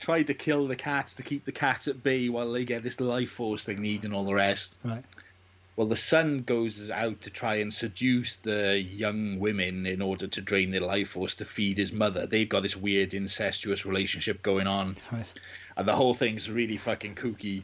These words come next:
Speaker 1: Um, but yeah, man, it was so much. I was sitting here just, "Oh, what should I put on? Oh, I suppose I better, yeah, I better work through these. What have we got? We'll chuck this one in." I gotta be honest, I wasn't expecting much 'cause it's
Speaker 2: Yeah.
Speaker 1: not one people often talk about.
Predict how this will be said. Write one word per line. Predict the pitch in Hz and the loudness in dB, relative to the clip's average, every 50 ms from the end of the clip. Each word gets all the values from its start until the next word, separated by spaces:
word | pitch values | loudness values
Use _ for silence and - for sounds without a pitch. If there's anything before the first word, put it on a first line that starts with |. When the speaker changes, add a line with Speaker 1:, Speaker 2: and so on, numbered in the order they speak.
| - - - _ - - - - - - - - - - - - - | -10 -16 -20 _ -20 -20 -20 -20 -20 -20 -20 -20 -20 -20 -20 -12 -6
Speaker 1:
Um, | 92 98 101 98 98 101 104 101 98 95 - - - - - - - - - _ _ - - - - - _ _ - - - - | -4 -2 0 0 0 -2 -4 -8 -12 -14 -16 -20 -20 -20 -20 -20 -20 -20 -20 _ _ -20 -20 -20 -20 -20 _ _ -20 -20 -10 -2
but | - 104 104 | 0 2 4
yeah, | 110 127 135 117 | 6 4 4 2
man, | 92 95 113 139 139 | 0 -2 -4 -2 0
it | 147 | 2
was | 143 135 131 123 123 | 2 2 2 0 -2
so | - - - - - - 170 170 165 | -6 -6 -6 -4 0 2 2 2 2
much. | 156 160 160 | 2 0 0
I | 131 151 | 2 0
was | 165 156 - | 0 -2 -2
sitting | 196 190 - 139 | -2 -4 -2 -4
here | 131 127 | -6 -6
just, | 123 120 - | -6 -4 -2
"Oh, | 139 131 120 110 110 | 2 2 2 2 2
what | 123 131 | 0 -2
should | - 147 | -2 -4
I | |
put | 135 - 147 135 | -4 -2 -2 -2
on? | 139 - | -2 -4
Oh, | - 110 95 - - - | -4 -6 -6 -4 -6 -6
I | - | -6
suppose | - - - 143 143 127 123 | -8 -4 0 2 2 2 2
I | 110 | 0
better, | - 127 123 117 113 98 - | 0 2 2 2 2 0 -2
yeah, | - 101 101 101 104 101 104 101 | -4 -2 0 0 0 0 0 -2
I | 101 | -4
better | 92 - 120 113 117 | -4 -4 -2 -2 -2
work | 107 107 120 131 131 127 | -2 2 4 4 4 4
through | - - 131 127 123 120 | 2 0 0 2 2 2
these. | 117 113 117 117 117 113 107 - | 2 2 2 2 2 0 0 0
What | 127 123 | 2 2
have | 131 120 | 4 4
we | 120 117 | 2 2
got? | 117 113 107 104 104 98 | 2 4 4 4 4 4
We'll | 98 104 | 2 0
chuck | - - 131 127 - | 0 0 0 0 0
this | 101 98 - - | 0 0 0 0
one | - 98 | 0 0
in." | 95 90 85 | -2 0 0
I | 92 113 113 | 2 2 2
gotta | 101 - - 120 113 | 2 2 2 2 2
be | 101 - - | 2 2 0
honest, | 85 95 92 92 - | 0 0 -2 -2 0
I | 113 | 2
wasn't | 113 110 101 107 | 2 2 2 2
expecting | 90 - - - 117 107 92 - - 82 80 | 0 0 0 2 2 2 2 0 -2 -4 -2
much | 87 95 - - - | -2 -2 -2 -2 -4
'cause | - | -4
it's | 110 104 117 | -2 -2 0
Speaker 2:
Yeah. | 110 | 0
Speaker 1:
not | 107 - - | 0 0 0
one | 110 107 104 | 0 -2 -2
people | 98 - 117 104 104 101 104 | -4 -6 -8 -4 -2 0 2
often | 104 101 - - 104 98 | 2 2 0 -2 -6 -2
talk | - 139 131 117 110 | 2 2 2 2 2
about. | 98 104 101 98 92 - | 0 0 0 -2 -2 -6